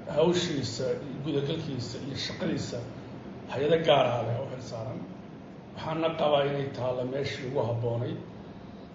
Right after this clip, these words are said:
Hay-adda labada aqal ee baarlamaanka Soomaaliyeed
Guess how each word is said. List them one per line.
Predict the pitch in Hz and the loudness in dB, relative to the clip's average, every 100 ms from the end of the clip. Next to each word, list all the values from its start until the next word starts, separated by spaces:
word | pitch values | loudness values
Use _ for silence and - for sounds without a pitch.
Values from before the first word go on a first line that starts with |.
| - | -12
Hay-adda | - 143 165 180 170 160 | -4 4 6 8 10 10
labada | 151 165 165 147 - - 143 143 | 10 10 8 8 4 -8 -8 -4
aqal | 156 - 151 131 | -4 2 2 0
ee | 139 135 | -2 -2
baarlamaanka | 135 135 131 156 147 117 117 | 0 0 2 2 2 -2 -6
Soomaaliyeed | - 123 120 120 120 123 135 | -6 -4 -2 -2 -4 0 0